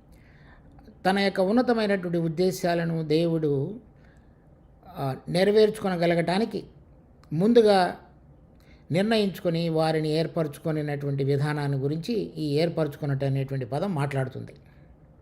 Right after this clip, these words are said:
ఒకవేళ అలా కనుక కాకపోతే, ఆయన విశ్వాసులని పిలువబడే వారందరినీ కూడా ఏర్పరచుకునేటట్లయితే, అది జగత్ పునాది వేయబడక మునిపే ఆయన కనుక ఆ విధంగా కనుక ఏర్పరచుకునేటట్లయితే,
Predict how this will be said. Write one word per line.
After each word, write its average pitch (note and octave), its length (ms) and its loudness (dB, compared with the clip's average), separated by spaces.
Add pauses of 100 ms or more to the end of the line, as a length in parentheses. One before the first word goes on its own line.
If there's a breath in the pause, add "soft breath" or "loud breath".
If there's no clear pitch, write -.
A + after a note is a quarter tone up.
(1400 soft breath)
ఒకవేళ B3+ 360 6
అలా G#3 180 6
కనుక E3 340 0
కాకపోతే, C#3 760 -2 (600)
ఆయన F#3+ 600 0 (180)
విశ్వాసులని A3 760 4
పిలువబడే G3 560 2
వారందరినీ F3 640 0
కూడా D#3+ 260 2
ఏర్పరచుకునేటట్లయితే, D3 1400 -2 (1160 soft breath)
అది A3 180 2
జగత్ G#3+ 420 2
పునాది A3+ 320 4
వేయబడక G3+ 540 6
మునిపే F3+ 340 0
ఆయన E3 260 0
కనుక D#3 260 -2
ఆ D3+ 100 0
విధంగా C#3+ 560 0
కనుక C#3 280 -4
ఏర్పరచుకునేటట్లయితే, C3+ 1300 -2